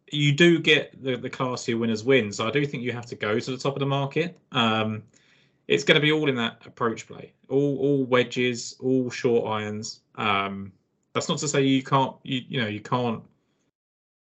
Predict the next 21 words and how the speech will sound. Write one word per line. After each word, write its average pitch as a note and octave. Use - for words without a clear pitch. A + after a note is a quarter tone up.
benefit C3+
from C3
driving C3+
it C3
straight C3+
off C#3
the -
tee, D3
Sky. C#3
Like, D3+
I C3+
don't B2
think, C3
like, A#2
it's A2
completely A#2
negated A#2
off A2+
the A#2
tee A#2+
stuff, A#2+